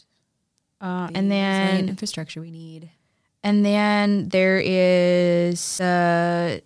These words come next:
Speaker 1: S B A T E. They're doing, um,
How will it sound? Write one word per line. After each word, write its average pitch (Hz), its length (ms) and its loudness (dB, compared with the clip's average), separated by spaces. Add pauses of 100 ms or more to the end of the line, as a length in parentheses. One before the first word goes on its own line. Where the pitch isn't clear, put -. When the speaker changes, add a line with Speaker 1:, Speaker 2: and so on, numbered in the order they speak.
(240)
Speaker 1:
S 185 220 0
B 185 280 -4
A 170 240 0
T - 340 -6
E. 185 540 -2
They're 170 360 0
doing, 165 760 0
um, 156 680 -2